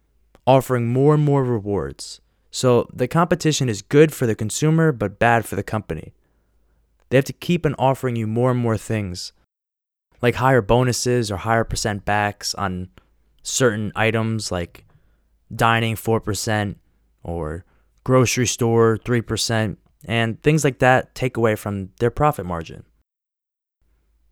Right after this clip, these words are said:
I still believe that this industry is, is a solid, solid money-making machine,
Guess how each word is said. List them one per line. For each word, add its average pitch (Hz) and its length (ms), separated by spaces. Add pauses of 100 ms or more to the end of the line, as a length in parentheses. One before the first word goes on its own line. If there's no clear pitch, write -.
(160)
I 113 100
still 151 260
believe 127 440
that 110 160
this 113 160
industry 110 480
is, - 300 (320)
is 117 120
a 107 60
solid, 110 640 (480)
solid 135 500
money-making 123 600
machine, 110 460